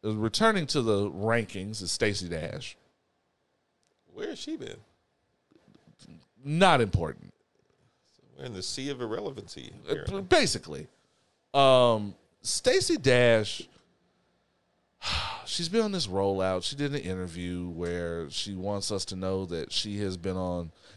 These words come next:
Speaker 1: that for the past, that she, uh, in the past few ye-, in the past recent years, she didn't say, but is strongly suggested during the Trump years that she was on opioids.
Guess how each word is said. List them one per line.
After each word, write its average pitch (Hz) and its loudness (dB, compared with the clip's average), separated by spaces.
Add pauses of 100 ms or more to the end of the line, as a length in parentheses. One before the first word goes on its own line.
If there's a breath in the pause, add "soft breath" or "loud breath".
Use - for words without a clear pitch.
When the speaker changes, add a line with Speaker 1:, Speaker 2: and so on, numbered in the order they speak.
Speaker 1:
that 104 -2
for 107 -2
the 92 0
past, 117 4
that 101 -2
she, 110 -4 (300)
uh, 87 -12 (200)
in 90 -6
the 92 -8
past 120 0
few 123 -4
ye-, 113 -6
in 110 -2
the 107 -4
past 170 4
recent 147 -2
years, 101 -4 (440 loud breath)
she - -4
didn't 175 6
say, 127 4
but 92 -6
is 92 -4
strongly 151 4
suggested 101 2 (360)
during 113 2
the 101 -2
Trump 139 2
years 85 -8 (200 soft breath)
that 190 -8
she - 0
was 220 -2
on 147 4
opioids. 76 -6